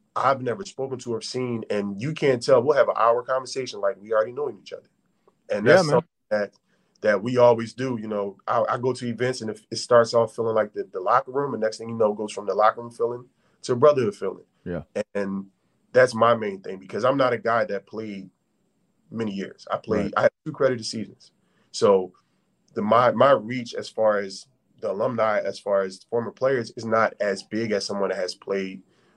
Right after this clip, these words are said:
Speaker 1: well and well established.
Speaker 2: Mm-hmm.
Speaker 1: But one thing about me is I'm gonna treat you like I know you. I go
Speaker 2: Right.
Speaker 1: to all the Super Bowls. I go to all of the, um, the, uh, Player Care Foundation career fairs.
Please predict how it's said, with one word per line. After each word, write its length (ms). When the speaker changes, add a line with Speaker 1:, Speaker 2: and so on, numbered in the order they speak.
Speaker 1:
well 280
and 180
well 180
established. 580
Speaker 2:
Mm-hmm. 220
Speaker 1:
But 180
one 160
thing 140
about 320
me 100
is 300
I'm 180
gonna 180
treat 200
you 80
like 140
I 80
know 160
you. 120
I 100
go 120
Speaker 2:
Right. 100
Speaker 1:
to 100
all 80
the 80
Super 240
Bowls. 460
I 80
go 180
to 200
all 240
of 120
the, 240
um, 400
the, 200
uh, 360
Player 260
Care 220
Foundation 680
career 300
fairs. 460